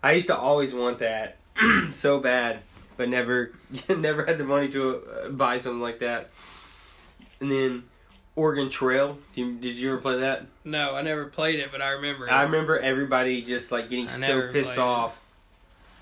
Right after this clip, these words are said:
Speaker 1: at it and just, just hating it, playing it on the computer. I never played it. I just wasn't a fan of computer games.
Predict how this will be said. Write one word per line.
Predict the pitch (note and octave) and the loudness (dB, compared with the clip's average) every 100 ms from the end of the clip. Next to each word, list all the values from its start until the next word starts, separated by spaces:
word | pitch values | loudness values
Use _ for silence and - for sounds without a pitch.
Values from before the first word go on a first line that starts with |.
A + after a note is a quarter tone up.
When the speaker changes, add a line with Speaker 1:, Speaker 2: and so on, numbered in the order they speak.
| - - | -20 -6
Speaker 1:
at | B2+ B2 | -2 0
it | B2 | 0
and | B2 | -4
just, | B2 C3 - - - - - - - - _ | -4 -4 -4 -6 -14 -20 -20 -20 -20 -20 _
just | C3+ C3 - - | -6 -6 -10 -14
hating | C#3+ C#3 D#3+ D3+ C#3+ | -6 -2 0 0 0
it, | A#2+ A2 - - F2+ G2+ | -2 -6 -14 -20 -18 -12
playing | B2+ D3 C3 | -2 0 0
it | B2+ | -2
on | |
the | B2 | -4
computer. | A2+ C3+ A#2+ | -6 -2 2
I | D#3+ | 4
never | G#3 B2 A#2 A2+ - | 4 2 -4 -16 -20
played | - C#3 B2 A2+ | -6 -2 -2 -2
it. | A2 | -4
I | A#2+ | -4
just | A#2+ A#2 | -4 -10
wasn't | A#2 A2+ A2+ | -8 -6 -6
a | G#2+ - - - - _ - D3+ - - _ | -8 -10 -20 -20 -20 _ -20 -20 -20 -20 _
fan | - A2+ A2+ | -6 -4 -4
of | A2 | -6
computer | A2+ G#2+ A#2 A2+ | -8 -8 -8 -8
games. | A2 G#2+ A2 G#2+ | -6 -6 -6 -12